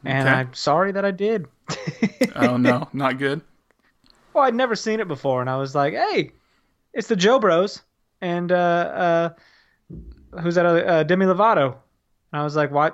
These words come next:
Speaker 1: why the hell not? I'm sure this is great." Spoiler alert, it's not that great.
Speaker 2: <laughs> Yeah, uh, I have not seen those. Don't plan on watching those probably anytime soon. Um,
Speaker 1: But you know what is great?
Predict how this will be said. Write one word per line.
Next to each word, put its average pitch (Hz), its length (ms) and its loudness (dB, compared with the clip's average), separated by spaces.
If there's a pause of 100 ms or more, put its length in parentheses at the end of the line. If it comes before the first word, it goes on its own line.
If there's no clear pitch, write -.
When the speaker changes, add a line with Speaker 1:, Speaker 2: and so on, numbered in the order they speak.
Speaker 1:
why 131 180 -2
the 135 80 0
hell 175 160 0
not? 269 260 -2
I'm 165 80 -14
sure 165 140 -4
this 160 160 -6
is 175 100 -6
great." 208 400 0 (480)
Spoiler 196 460 2
alert, 135 320 0 (160)
it's - 120 -20
not 202 140 -6
that 196 140 -4
great. 202 320 -8 (180)
Speaker 2:
<laughs> - 1500 -10
Yeah, 123 420 0
uh, 120 460 -2 (1040)
I - 60 -16
have 120 180 -6
not 120 140 -4
seen 120 180 -4
those. 120 220 -10
Don't 120 280 -10
plan 135 220 -2
on 113 100 -2
watching 113 280 -6
those 107 120 -10
probably 110 380 -6
anytime 107 380 -8
soon. 113 220 -14 (600)
Um, 113 280 -4
Speaker 1:
But 151 100 2
you 156 80 0
know 170 120 2
what 143 120 2
is 202 160 0
great? 147 260 0